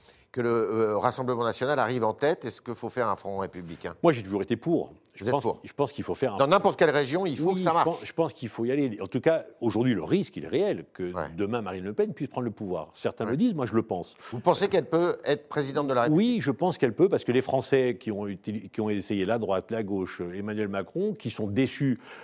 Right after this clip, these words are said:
Speaker 2: euh, par les trois, pas tous, mais certains, peuvent à un moment dire, bah, et je l'entends tous les jours avec, dans des discussions qu'on peut avoir avec des connaissances, et lui dire, « Et pourquoi pas ? Et quand on nous dit que ça ne marchera pas, bah, on verra bien. »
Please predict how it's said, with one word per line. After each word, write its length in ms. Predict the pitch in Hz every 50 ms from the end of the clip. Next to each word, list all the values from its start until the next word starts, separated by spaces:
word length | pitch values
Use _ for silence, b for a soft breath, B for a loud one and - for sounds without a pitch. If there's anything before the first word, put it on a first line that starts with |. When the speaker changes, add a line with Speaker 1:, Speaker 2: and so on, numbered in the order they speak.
| B B B
Speaker 2:
euh, 240 | - 110 107 104 101
par 180 | - - - 90
les 80 | -
trois, 380 | - - - 156 190 226 226 - b b b b b _
pas 100 | - -
tous, 300 | - - 180 220 - -
mais 100 | 90 92
certains, 460 | - - - - - 180 214 240 233 B B B B B B B -
peuvent 220 | - 190 208 160
à 20 | 156
un 60 | 123
moment 180 | 110 113 156 175
dire, 160 | 135 131 113
bah, 120 | 113 107 95
et 80 | 90 104
je 80 | 90
l'entends 240 | 101 113 - 185 190
tous 140 | - - 175
les 100 | 180 170
jours 240 | 147 170 185 170 151
avec, 160 | 135 127 107
dans 100 | - 123
des 260 | 123 127 131 131 120 110
discussions 640 | 117 117 113 113 123 113 - - 135 120 - 147 143
qu'on 140 | - 117 107
peut 120 | - 120
avoir 200 | 110 113 120 117
avec 160 | 113 98 95
des 80 | 92 104
connaissances, 480 | - 110 104 127 120 - 190 190 - -
et 60 | 113
lui 80 | 110
dire, « 100 | 123 147 123
Et 60 | 107
pourquoi 320 | - 117 - - 113 -
pas ? 220 | - 87 92 101 - B B B B B B B
Et 80 | - 107
quand 220 | - 120 110 -
on 40 | 123
nous 60 | 120
dit 120 | 113 127
que 60 | 120 -
ça 100 | 113 98
ne 60 | - 120
marchera 300 | 110 - - 107 101 -
pas, 100 | 127 123
bah, 80 | 120
on 80 | 113 113
verra 260 | 104 113 104 113 117
bien. » 200 | 107 101 90